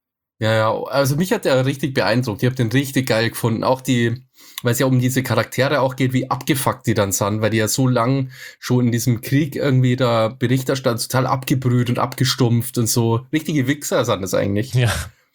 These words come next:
Speaker 1: Und das hab ich echt, also ja, den, den hab ich auch toll gefunden. Ähm, also Alien, Romulus vom Robert, er sagt, äh, Einschaltbefehl, ja?
Speaker 2: Ja, ja,
Speaker 1: Den
Speaker 2: ja,
Speaker 1: kann man sich auf
Speaker 2: schon
Speaker 1: jeden Fall
Speaker 2: cool.
Speaker 1: anschauen.
Speaker 2: Also wie gesagt, ist jetzt nicht so das Meisterwerk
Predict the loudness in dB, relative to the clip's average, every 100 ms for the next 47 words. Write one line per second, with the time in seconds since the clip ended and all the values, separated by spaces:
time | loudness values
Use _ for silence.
0 | _ -2 0 0 -2 -2 0 0 -2 -4
1 | -2 -4 -4 0 0 0 0 0 0 -4
2 | -2 2 2 0 0 -2 -2 -4 -4 -2
3 | 0 0 -2 -8 _ _ _ -6 -2 0
4 | 0 0 0 0 -2 -2 0 -2 -4 -8
5 | -4 0 0 0 0 0 -2 -10 -20 _
6 | _ _ -16 -4 -2 0 0 -2 -10 -2
7 | 2 2 2 0 0 0 0 -2 -2 -4
8 | -4 -2 0 2 0 0 0 2 2 2
9 | 0 0 0 0 0 0 0 0 0 0
10 | 2 0 -2 -16 -16 -16 -4 0 2 2
11 | 2 0 2 0 0 0 -2 0 0 -2